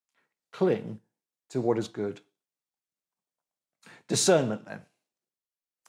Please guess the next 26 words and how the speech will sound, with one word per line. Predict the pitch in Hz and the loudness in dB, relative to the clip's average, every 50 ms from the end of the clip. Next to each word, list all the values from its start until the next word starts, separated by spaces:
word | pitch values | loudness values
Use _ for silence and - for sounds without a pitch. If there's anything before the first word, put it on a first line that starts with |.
| - - - - | -20 -20 -14 -12
A-, | - - - - 170 - | -12 -10 -8 -8 -2 2
and | 202 190 | 2 4
again, | - - 277 277 190 - - - _ | 4 4 4 2 2 -2 -6 -18 _
hope | - - - 254 320 311 - - - - _ | -14 0 2 4 4 4 2 0 -14 -18 _
helps | - 143 143 139 139 - - - | -2 0 0 0 0 -6 -10 -8
you | 120 107 123 127 - - - _ _ - | -6 -4 -6 -6 -6 -10 -20 _ _ -2
to | - 190 | 0 2
stay | - - - - - - 180 165 165 170 175 185 175 - | 2 2 0 0 4 6 6 6 8 6 6 2 0 -2
on | - 139 139 143 143 139 | -4 -2 -2 -2 0 0
the | 151 139 | 0 0
boil. | 120 110 - 185 208 214 190 147 120 104 92 - - _ _ _ _ _ _ _ _ _ _ _ _ _ _ - - _ | -2 0 2 4 6 6 6 6 4 2 -2 -6 -16 _ _ _ _ _ _ _ _ _ _ _ _ _ _ -20 -20 _
So | - 170 | -4 -2
just | 165 196 190 233 | 0 0 4 4
look | 214 220 | 4 4
down | 175 160 156 147 | 6 4 4 4
again | 135 127 139 139 143 | 2 2 2 2 2
at | 147 135 107 | 2 -2 2
verse | - 147 131 - 151 | 2 2 2 4 2
eleven. | 143 147 147 156 175 180 135 117 104 - - - | 2 2 4 4 4 4 4 2 -4 -6 -12 -12
Verse | 143 131 151 | -10 -2 -2
eleven, | 151 151 147 156 208 220 220 - _ _ _ _ _ _ _ _ _ _ _ _ _ _ _ _ _ _ - | 2 2 2 2 0 -2 -4 -8 _ _ _ _ _ _ _ _ _ _ _ _ _ _ _ _ _ _ 2
"Never | 175 156 160 175 214 247 233 254 | 4 6 8 8 8 8 6 6
be | 202 - 175 | 4 4 4
lacking | 185 180 202 190 - - 190 185 | 6 4 4 4 2 0 0 2
in | 175 165 | 2 2
zeal, | 135 123 170 165 131 101 - | 2 2 0 0 0 -2 -8